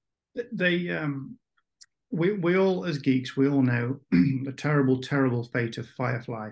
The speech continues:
the T V series, which still grates us today. We still have a special place in our hearts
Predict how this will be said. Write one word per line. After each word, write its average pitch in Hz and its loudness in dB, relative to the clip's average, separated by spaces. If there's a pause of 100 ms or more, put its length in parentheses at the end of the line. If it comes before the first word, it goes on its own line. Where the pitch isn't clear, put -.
the 139 -12
T 120 -12
V 113 -10
series, 113 -10
which - -14 (440)
still 156 0
grates 127 0
us 113 -8
today. 127 2
We 127 -6 (280)
still - -6
have 120 -2
a 120 -4 (320)
special - -2
place - -6
in 139 -2
our 127 -4
hearts - -8